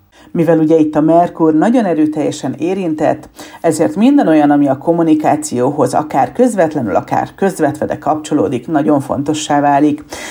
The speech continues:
Legyen nála toll és jegyzetfüzet, telefon vagy hangrögzítő, és minden ötletet, gondolatot jegyez le, rögzíts valamilyen formában, legyen egy írásos megjelenése,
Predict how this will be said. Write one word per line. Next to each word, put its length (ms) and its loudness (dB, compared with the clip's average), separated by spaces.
Legyen 300 2
nála 420 2
toll 300 4
és 280 0
jegyzetfüzet, 920 0
telefon 600 0
vagy 180 -2
hangrögzítő, 1040 2
és 200 -6
minden 360 0
ötletet, 680 0
gondolatot 840 2
jegyez 480 2
le, 400 4
rögzíts 1040 2
valamilyen 520 2
formában, 1000 2
legyen 600 2
egy 220 -4
írásos 680 -2
megjelenése, 1000 2